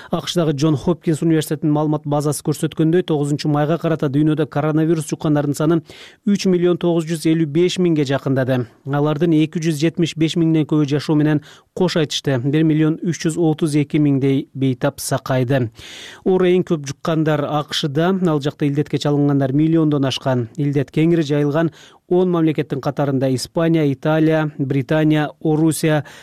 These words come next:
Франция, Германия, Түркия, Бразилия жана Иран бар. акшнын экономикасы пандемиянын фонунда апрель айында жыйырма миллиондон ашуун жумуш ордун жоготту. Бул соңку токсон жылдагы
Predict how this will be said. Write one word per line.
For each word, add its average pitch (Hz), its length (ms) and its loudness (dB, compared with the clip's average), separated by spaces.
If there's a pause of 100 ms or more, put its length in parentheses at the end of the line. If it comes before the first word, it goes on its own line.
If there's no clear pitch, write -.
(120)
Франция, 160 520 0
Германия, 143 840 2 (100)
Түркия, 151 600 0
Бразилия 139 460 0
жана 131 280 0 (160)
Иран 143 380 0
бар. 120 240 -2 (840)
акшнын 185 640 0
экономикасы 185 680 0
пандемиянын 175 680 2
фонунда 170 520 2
апрель 170 340 0
айында 156 380 2 (100)
жыйырма 170 400 0
миллиондон 151 400 2
ашуун 160 380 0
жумуш 147 280 0
ордун 139 240 0
жоготту. 127 440 -2 (100)
Бул 135 140 -2
соңку 131 340 -4
токсон 185 400 0
жылдагы 165 460 0